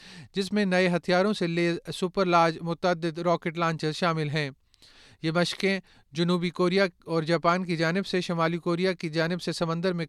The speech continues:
کم فاصلے تک مار کرنے والے متعدد بیلسٹک میزائل داغے جانے کے ایک روز بعد ہو رہی ہیں۔ کراس بینچ کے سیاستدان اگلے وفاقی انتخابات سے قبل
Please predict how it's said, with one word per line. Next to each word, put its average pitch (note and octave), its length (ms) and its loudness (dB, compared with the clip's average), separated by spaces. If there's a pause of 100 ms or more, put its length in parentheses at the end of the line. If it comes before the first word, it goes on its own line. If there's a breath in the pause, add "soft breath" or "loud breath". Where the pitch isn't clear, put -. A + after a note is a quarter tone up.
کم G3 220 0
فاصلے F3+ 360 2
تک D#3+ 180 -4
مار D#3+ 200 0
کرنے E3+ 300 -4
والے E3+ 280 0
متعدد E3+ 580 -2
بیلسٹک D#3+ 420 -4
میزائل D#3+ 360 0
داغے D#3 240 0
جانے D3+ 260 -2
کے E3 260 -8
ایک F3 280 -4
روز D#3 220 -2
بعد D#3 220 0 (100)
ہو E3+ 120 2
رہی D3 260 -2
ہیں۔ D3 180 0 (1700 soft breath)
کراس G3+ 300 6
بینچ B3 220 0
کے B3+ 100 0
سیاستدان G3+ 560 2
اگلے G3 260 0
وفاقی F#3 540 0
انتخابات F3 640 2
سے F3 180 -2
قبل F#3 320 0